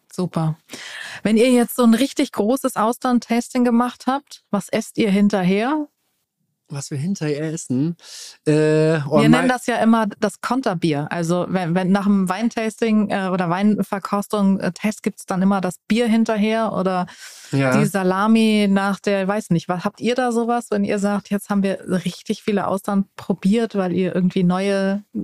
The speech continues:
Speaker 1: Lieferung, keine Ahnung.
Speaker 2: Ja,
Speaker 1: Was
Speaker 2: also
Speaker 1: ist
Speaker 2: wir
Speaker 1: dann
Speaker 2: hatten
Speaker 1: so
Speaker 2: ta-,
Speaker 1: euer Kontrastprogramm?
Speaker 2: witzig, dass du sagst, weil wir hatten, ähm, vor kurzem die Betriebe in Holland besucht, also auch verschiedene Betriebe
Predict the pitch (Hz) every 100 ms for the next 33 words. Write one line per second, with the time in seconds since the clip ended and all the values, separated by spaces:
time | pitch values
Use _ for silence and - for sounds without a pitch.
0 | 240 _ _ 202 220 247 214 202 202 226
1 | 220 196 180 170 170 151 151 151 156 147
2 | 165 208 190 208 208 220 - 220 226 226
3 | 196 247 247 302 208 147 170 190 185 175
4 | 151 160 175 - 151 151 156 160 156 151
5 | 151 151 151 151 - 147 - 175 - 170
6 | 160 151 143 139 - 175 160 147 139 160
7 | 147 139 139 214 - - - 139 135 127
8 | 127 - 135 - 147 139 131 131 - 170
9 | - 143 131